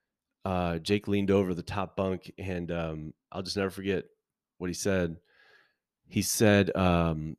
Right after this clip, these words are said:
"Dad, do you support me in being a skater?" Which is the fu-, that's exactly what he said. That's just the funniest question. "Do you support me being a skater?"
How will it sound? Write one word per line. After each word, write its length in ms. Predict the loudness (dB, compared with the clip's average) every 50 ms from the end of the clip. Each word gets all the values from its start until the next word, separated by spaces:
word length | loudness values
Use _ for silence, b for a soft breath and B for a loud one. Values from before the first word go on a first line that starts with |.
| _ _ _ _ _ _ _ _ _ _ _ _ _ _ _ _ _ _ _ _ _ 0
"Dad, 300 | 4 6 6 6 6 4
do 80 | 4 2
you 100 | 2 2
support 480 | 0 -2 -6 -6 0 2 4 4 4
me 360 | 0 -4 -6 -6 -8 -10 -12 _ _ _ _ _ _ _ _ _ _ _ _ _ _ _ _ _ _ _
in 160 | 0 0 2
being 200 | 2 2 2 2
a 40 | 0
skater?" 560 | -2 -2 -2 0 0 0 0 -2 -6 -10 -14 _ _
Which 120 | -10 -8 -6
is 140 | -6 -8 -10 _ _
the 80 | -10 -10
fu-, 160 | -8 -10 -10 -8 -4
that's 180 | -4 -4 -2 -4
exactly 420 | -6 -2 0 0 0 2 2 0
what 80 | 0 0
he 40 |
said. 280 | 0 0 -2 -2 -2 -4
That's 120 | -6 -4
just 140 | -6 -6 -6
the 80 | -8 -10
funniest 520 | -12 -4 -2 0 0 0 0 -2 -4 -8 _ _ _ _ _ _ _ _ _
question. 560 | -6 -4 -2 -2 -2 -4 -8 -10 -12 -14 -16 _ b b b b b b b b b b b b b b 4
"Do 80 | 6
you 40 | 6
support 360 | 6 6 2 6 6 8 8
me 60 | 8 6
being 180 | 6 4 4
a 40 | 4
skater?" 460 | 0 2 4 4 4 4 2 -4 -8